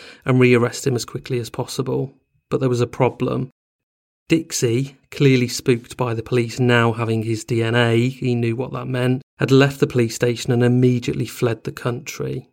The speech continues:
The police caught his trail and ascertained that he'd headed to Amsterdam,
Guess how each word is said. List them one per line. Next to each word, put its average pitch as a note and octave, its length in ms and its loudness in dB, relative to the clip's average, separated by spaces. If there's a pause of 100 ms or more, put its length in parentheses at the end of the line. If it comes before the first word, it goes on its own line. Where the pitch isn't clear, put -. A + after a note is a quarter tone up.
(800)
The D3 100 2
police D3 300 2
caught D3 300 4
his C3+ 120 -2
trail C#3 420 4
and B2 220 0
ascertained A#2+ 520 -2
that C3 100 -6
he'd B2 140 -4
headed B2 260 -4
to B2+ 140 2
Amsterdam, B2+ 600 2